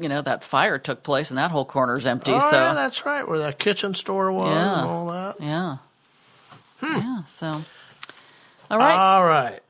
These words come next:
Speaker 2: Um, let's take a little break 'cause our calendar is, is growing back to its
Speaker 1: Yeah.
Speaker 2: larger format again. And so we'll take a little break and we'll be right back.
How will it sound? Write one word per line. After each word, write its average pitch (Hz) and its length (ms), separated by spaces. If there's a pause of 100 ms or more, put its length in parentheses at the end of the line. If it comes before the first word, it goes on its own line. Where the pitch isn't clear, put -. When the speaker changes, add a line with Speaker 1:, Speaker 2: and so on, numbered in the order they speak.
(120)
Speaker 2:
Um, 151 840
let's 269 360
take 226 300
a 214 40
little 196 220
break 165 360
'cause 156 220
our 156 140
calendar 160 720
is, 135 360
is 139 220
growing 147 640
back 143 340
to 139 220
its - 480 (380)
Speaker 1:
Yeah. 113 180
Speaker 2:
larger 147 560
format 151 600
again. 120 560 (300)
And 131 340
so 139 180
we'll 139 160
take 202 180
a 202 60
little 190 220
break 185 300
and 143 60
we'll 143 100
be 160 140
right - 240
back. - 340